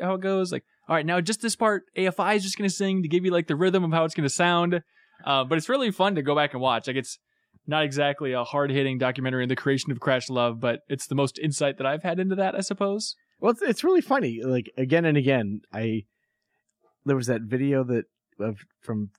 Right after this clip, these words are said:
Speaker 2: T M Z of them like, "Hey, there's Davey Havok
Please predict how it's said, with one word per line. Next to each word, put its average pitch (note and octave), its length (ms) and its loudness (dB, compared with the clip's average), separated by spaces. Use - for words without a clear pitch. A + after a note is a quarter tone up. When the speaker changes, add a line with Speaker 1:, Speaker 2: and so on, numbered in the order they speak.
Speaker 2:
T C#3+ 160 -2
M B2+ 160 2
Z A#2 500 -2
of A2 100 -6
them A#2 240 0
like, G#2 200 -6
"Hey, D3 400 -2
there's B2 200 -6
Davey A#2+ 500 0
Havok A#2+ 360 -4